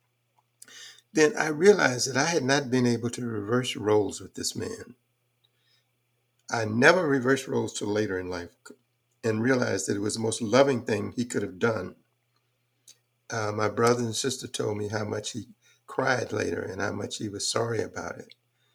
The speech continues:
But, uh, he, um, he was good. I never really got close to him because I didn't stay out there.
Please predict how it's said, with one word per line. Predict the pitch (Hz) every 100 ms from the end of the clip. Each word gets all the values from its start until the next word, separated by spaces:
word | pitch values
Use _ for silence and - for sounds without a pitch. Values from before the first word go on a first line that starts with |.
| _ _ _ _ -
But, | 107 127 110 - - _ _ -
uh, | 104 98 95 95 -
he, | 120 107 107 110 107 113 _ _ _ _ _ _ _ _ -
um, | - - - - _ _ _ _ - _ _ _
he | 262
was | 269 -
good. | - - - _ _ _ _ _ _ _ _ -
I | 151
never | 220 196
really | 123 160 147
got | 165 120 -
close | - 151 151
to | 151
him | 139 135
because | 120 - 104
I | 104
didn't | 104 98
stay | - - 131
out | 120 120 117
there. | 113 107 104 107